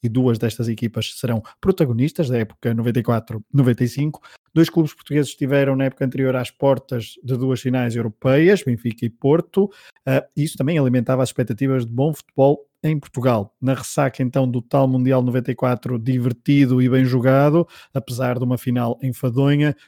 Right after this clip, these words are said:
muitos craques chegaram então a Portugal para compensar saídas de tantos outros. O mundo do futebol estava mesmo a mudar por estes dias. Benfica, Porto e Sporting eram os favoritos, claro.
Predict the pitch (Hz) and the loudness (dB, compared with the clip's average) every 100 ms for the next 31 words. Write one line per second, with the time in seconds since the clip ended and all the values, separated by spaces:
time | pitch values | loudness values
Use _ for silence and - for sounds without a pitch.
0 | _ 135 131 - - 135 - - - - | _ -4 -4 -6 -4 -4 -4 -10 -18 -16
1 | - 113 120 120 120 123 117 110 120 117 | -16 -10 -6 -4 -6 -6 -8 -6 -4 -4
2 | - 131 - - 120 117 113 120 113 107 | -6 -10 -12 -8 -6 -6 -6 -8 -6 -6
3 | 120 117 - 123 131 127 127 117 127 135 | -6 -6 -4 0 0 2 0 0 0 -2
4 | - 139 135 - 117 123 113 110 - - | 0 0 0 -4 -2 -2 -2 -8 -12 -18
5 | - - 135 143 143 127 - 127 131 123 | -20 -4 0 0 0 -4 -6 -2 0 0
6 | - 131 120 123 127 131 120 127 - - | -2 -2 0 0 0 0 -2 -6 -8 -2
7 | 143 127 120 123 - - _ _ - 131 | 0 2 2 2 0 -10 _ _ 2 4
8 | 135 - - - 120 127 113 107 127 127 | 4 2 -8 -4 2 2 2 2 0 2
9 | 151 139 - 143 131 - 135 127 127 117 | 2 2 0 0 0 -2 0 0 -2 -4
10 | 117 135 135 196 214 - 151 185 | -4 -2 0 0 -2 0 2 2